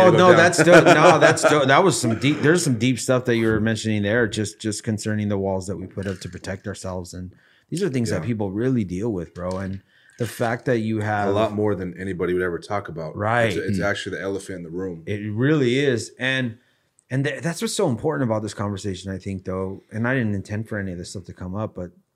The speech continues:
Speaker 2: I think that's what's important about this conversation is because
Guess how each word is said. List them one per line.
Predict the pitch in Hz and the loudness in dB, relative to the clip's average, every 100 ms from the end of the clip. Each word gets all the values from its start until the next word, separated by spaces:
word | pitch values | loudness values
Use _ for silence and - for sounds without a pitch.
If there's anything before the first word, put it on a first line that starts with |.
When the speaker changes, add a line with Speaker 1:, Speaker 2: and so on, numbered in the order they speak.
| - | -12
Speaker 2:
I | 110 | -8
think | 120 | -6
that's | 120 113 | -8 -8
what's | 95 | -12
important | 95 104 113 107 | -12 -10 -8 -6
about | 98 | -8
this | 95 | -12
conversation | - 101 95 101 101 104 | -12 -10 -10 -10 -12 -10
is | 95 | -12
because | 92 98 104 95 | -12 -12 -12 -12